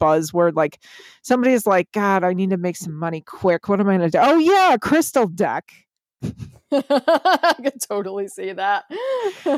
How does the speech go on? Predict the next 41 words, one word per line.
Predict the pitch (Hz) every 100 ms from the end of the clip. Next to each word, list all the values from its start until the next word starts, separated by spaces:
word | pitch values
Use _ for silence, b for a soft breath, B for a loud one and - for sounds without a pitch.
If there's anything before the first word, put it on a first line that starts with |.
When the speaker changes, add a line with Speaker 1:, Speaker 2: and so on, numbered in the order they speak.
| - 302
Speaker 1:
All | 311 311 311 302
right. | 247 208 - - - B B B
And | 302 302
then | 320
there's | 320 302 -
people | - 269 269 269
out | 233 208 247
there | 208 202
that | 196 190
actually | 156 175 - 208
have | 190
been | 170 170 165 151
researching | 170 220 220 214 190 196 180 175
crystals | - 175 - 170 -
for | 175
years, | 170 165 165
studying | - - 175 190 196 185 180
them, | 170 165 165
like | 160 160
Judy | - 160 156
Hall. | 160 196 185 160 156
I | 147 180
actually | 180 - 170 165
have | 165 156
her | - 190
deck. | - 80 -
I | 196
have | 202 _
two | - 269 269
crystal | 214 175 - 160
decks. | 170 165 - - _ _ _ _ _ _ 254
Um, | 196 196 185 156 156 _ _ _
I | 185
gotta | 180 165
root | 160 185
around | 185 185
in | 185
my | 175
bag. | 180 156 170
Hang | 175 135
on. | -